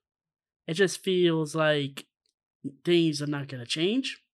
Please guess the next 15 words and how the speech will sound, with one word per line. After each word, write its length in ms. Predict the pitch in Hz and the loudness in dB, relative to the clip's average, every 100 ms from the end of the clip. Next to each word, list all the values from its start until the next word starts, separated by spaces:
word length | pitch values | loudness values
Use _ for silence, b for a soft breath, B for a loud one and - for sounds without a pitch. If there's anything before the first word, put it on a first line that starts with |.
| _ _ _ _ _ _ _ - | _ _ _ _ _ _ _ 0
Hal 240 | 202 190 | 4 4
Steinbrenner 680 | 185 - 190 180 185 180 156 | 4 4 4 4 2 0 0
needs 400 | 156 180 185 165 | 0 -2 -4 -6
to, 200 | - 175 | 0 2
you 180 | 160 165 | 2 0
know, 200 | 151 143 | 0 -2
reevaluate 840 | 143 190 180 139 165 170 156 147 | -2 0 0 2 0 2 -2 -4
his 180 | 147 139 | -6 -10
team 500 | - 165 160 156 143 | -4 -2 0 -2 -6
right 220 | 135 151 143 | -4 -4 -2
now, 320 | 151 170 220 _ _ _ _ _ _ - | -2 -2 -4 _ _ _ _ _ _ -6
because 240 | 160 151 | -2 0
if 140 | 156 | 0
they 140 | 170 180 | 2 2
don't, 440 | 170 247 202 175 | 4 4 4 0